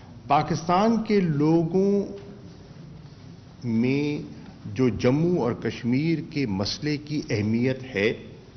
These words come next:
वो किसी से ढकी छुपी नहीं है। और हिंदुस्तान का जो रवैया है, वो भी आपके इल्म में है।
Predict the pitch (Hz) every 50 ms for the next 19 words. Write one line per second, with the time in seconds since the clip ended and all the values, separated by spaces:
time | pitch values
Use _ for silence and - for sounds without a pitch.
0 | - - - - - 120 - - 131 - - 123 117 120 98 107 95 - 113 -
1 | - 110 120 123 113 113 110 110 113 104 - - - - - - - - - -
2 | - - - - - - - - - - - - - - - - - - 101 135
3 | 156 156 170 151 - - - 147 139 156 170 190 185 - - 127 110 107 117 139
4 | 156 - - - - - - 110 156 151 139 127 120 117 123 127 143 156 175 175
5 | 160 127 117 104 98 95 - - - - - - - - - - 101 104 104 110
6 | 120 120 117 117 117 - 131 120 113 110 117 120 117 107 107 107 110 107 - -
7 | -